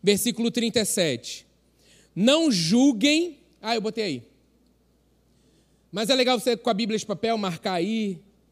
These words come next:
Pastor Hélio, não vem ninguém, traz um lápis de cor, gente.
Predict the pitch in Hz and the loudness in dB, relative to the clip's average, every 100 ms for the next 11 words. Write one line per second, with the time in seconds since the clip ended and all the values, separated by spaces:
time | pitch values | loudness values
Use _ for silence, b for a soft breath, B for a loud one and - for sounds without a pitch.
0 | _ _ _ _ 113 - 131 127 123 117 | _ _ _ _ -20 -12 -8 -6 -6 -6
1 | 131 131 120 135 135 143 139 123 131 131 | -8 -8 -6 -8 -8 -6 -6 -6 -10 -10
2 | - 135 131 _ 117 123 117 101 117 117 | -12 -14 -14 _ -10 -8 -8 -10 -10 -10
3 | 104 - - - | -14 -14 -14 -16